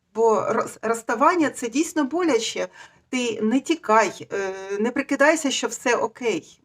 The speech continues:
бо це не слабкість, це чесність із собою. А третій крок — це підтримати себе, обрати себе. Подумай, як би ти підтримала подругу у цій ситуації? Ти ж не скажеш їй: "Так, ти нікому не потрібна".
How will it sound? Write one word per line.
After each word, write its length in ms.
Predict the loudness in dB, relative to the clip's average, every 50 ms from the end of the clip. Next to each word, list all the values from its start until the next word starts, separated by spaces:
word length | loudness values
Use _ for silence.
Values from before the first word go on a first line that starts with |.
| _
бо 120 | -10 -10 -10
це 400 | -10 -10 -6 -4 -2 -2 -2 -2
не 140 | -2 -4
слабкість, 640 | -6 -4 -4 -2 -2 -2 -4 _ -12 -12 -12 -12 -16
це 280 | -14 -12 -10 -10 -10 -12
чесність 600 | -12 -8 -6 -6 -6 -8 -10 -12 -14 -12 -12 -14
із 160 | -16 -10 -6
собою. 360 | -6 -6 -4 -6 -8 -12 -12 -18 _ _ _ _ _ _ _ -4
А 140 | -2 -2
третій 460 | -2 -2 -2 -2 -2 0 0 -2 -4 -4
крок — 380 | -2 -2 -2 -2 -2 -4 -10 -10
це 180 | -4 -4 -4
підтримати 680 | -2 -4 -6 -6 -4 -4 -2 -2 -2 -4 -4 -4 -6 -8
себе, 440 | -8 -8 -10 -8 -6 -6 -6 -6 -6 _
обрати 640 | -2 -2 -2 0 2 4 4 6 4 4 0 -4 -16
себе. 520 | -12 -6 -4 -4 -2 0 -2 -2 -2 -4 -8 _ _ _ _ _ _ _ -20 -20 -12 _
Подумай, 540 | -4 -2 0 0 0 0 -2 -4 -4 -8 _ _ _ _ _ _
як 260 | -2 0 0 2 2 0
би 100 | -2 0
ти 160 | 2 0 0
підтримала 580 | 2 0 -2 2 4 6 6 8 8 6 4
подругу 520 | 2 2 0 0 2 2 2 0 0 0 -2
у 140 | -2 -2 -4
цій 200 | -6 -6 -6 -6
ситуації? 840 | -8 -8 -4 -2 0 0 0 0 -4 -6 -8 -6 -6 -6 -8 -12 _ -16 -6 -2
Ти 100 | -2 0
ж 100 | 2 0
не 80 | -2
скажеш 520 | -2 0 0 0 2 2 0 0 -2 -2 -4
їй: 100 | -6 -2
"Так, 320 | 2 4 4 4 4 2
ти 80 | -2 -2
нікому 360 | -2 0 2 2 2 2 2
не 100 | 0 0
потрібна". 680 | 0 -2 -2 -2 -2 -4 -4 -4 -4 -6 -8 -8 -8